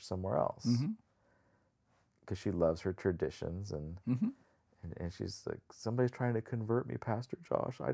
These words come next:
Speaker 1: just, I love my tradition. I love that expression, but I also love the, the contemporary music here. I love them both. Why can't I have them both?" I'm like, "You can have them both. You don't need to
Speaker 2: Sweetheart,
Speaker 1: be
Speaker 2: of course you
Speaker 1: converted.
Speaker 2: can.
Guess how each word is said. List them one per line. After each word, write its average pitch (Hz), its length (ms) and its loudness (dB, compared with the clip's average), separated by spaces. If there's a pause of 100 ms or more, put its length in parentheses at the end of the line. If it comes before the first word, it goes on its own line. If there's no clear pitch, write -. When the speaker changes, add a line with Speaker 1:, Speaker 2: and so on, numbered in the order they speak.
(120)
Speaker 1:
just, - 240 -6
I 131 160 2
love 143 300 2
my 139 140 2
tradition. 143 600 -2
I 120 80 2
love 139 240 0
that - 140 8
expression, - 640 0
but - 120 2
I - 40 4
also - 260 2
love 135 220 4
the, 131 120 8 (280)
the 131 80 2
contemporary 143 640 4
music 143 420 -2
here. 147 160 4
I 143 60 8
love 147 200 4
them 147 140 2
both. 147 240 6
Why 151 120 6
can't 156 220 0
I 151 100 6
have 156 200 4
them 156 140 -2
both?" 135 200 8 (340)
I'm 147 80 0
like, 147 200 4
"You 165 60 2
can 160 180 0
have 160 240 2
them 160 140 2
both. 165 360 10
You 170 140 8
don't 170 180 12
need 165 80 8
to 160 80 8
Speaker 2:
Sweetheart, 160 40 4
Speaker 1:
be 160 80 10
Speaker 2:
of 156 60 4
course 165 220 6
you 160 80 12
Speaker 1:
converted. 160 280 12
Speaker 2:
can. 92 260 2